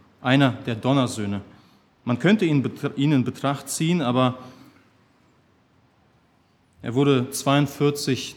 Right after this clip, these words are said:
nach Christus für den Glauben hingerichtet und das passt mit der Datierung des Briefes nicht zusammen. Denn dieser wurde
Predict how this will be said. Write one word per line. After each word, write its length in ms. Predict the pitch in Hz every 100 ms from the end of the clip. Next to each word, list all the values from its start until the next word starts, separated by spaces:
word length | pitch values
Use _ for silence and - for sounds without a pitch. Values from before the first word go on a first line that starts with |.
| -
nach 240 | 123 113
Christus 680 | - 143 - - 113 - - - _ _ _ _
für 160 | -
den 200 | 127 120
Glauben 540 | 120 120 135 123 117 110
hingerichtet 680 | 117 135 120 110 - 107 -
und 320 | 110 104 104 - - - - _
das 160 | - -
passt 280 | 135 131
mit 140 | 131 120
der 60 |
Datierung 480 | 107 - - 127 120
des 140 | 101 -
Briefes 420 | 131 131 117 -
nicht 160 | -
zusammen. 300 | - 107 117
Denn 120 | 120 120
dieser 300 | 170 180 156
wurde 260 | 165 156